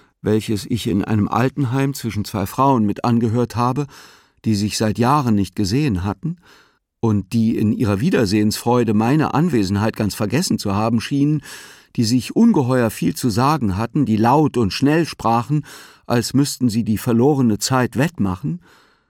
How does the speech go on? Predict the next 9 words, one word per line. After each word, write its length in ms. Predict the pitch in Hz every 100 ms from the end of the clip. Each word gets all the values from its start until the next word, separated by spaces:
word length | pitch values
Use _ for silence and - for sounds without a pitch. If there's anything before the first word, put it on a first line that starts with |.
| _ _ _ _
bestätigt 800 | 117 - 185 160 - - - -
Maries 380 | 110 101 107 -
Condés 460 | 113 101 107 90
Beobachtung. 680 | - - 127 92 - - 113 - _ _ _ _ _ _ _ _ _ _ _ _
Wenn 260 | - 117 107
Frauen 400 | - 151 165 117
unter 280 | 98 110 110
sich 260 | 127 185
sind, 340 | - 104 156